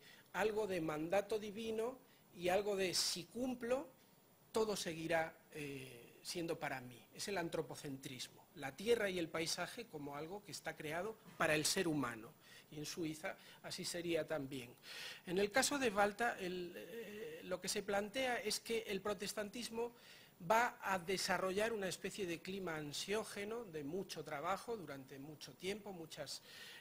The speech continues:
eh, muchos siglos, en determinados lugares, y eso estaría detrás de lo que posteriormente, con la creación de la Confederación Helvética, eh, se a-, se acabaría aplicando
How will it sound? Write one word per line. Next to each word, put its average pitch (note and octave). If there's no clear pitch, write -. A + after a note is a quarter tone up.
eh, C3+
muchos D#3+
siglos, A3+
en E3
determinados F3
lugares, G3+
y G#3+
eso C4+
estaría A#3
detrás G3
de G3
lo F#3
que F#3+
posteriormente, G#3+
con E3+
la E3+
creación F3+
de B3+
la A3
Confederación F3
Helvética, G3
eh, E3
se F3
a-, F#3
se -
acabaría G3+
aplicando G3+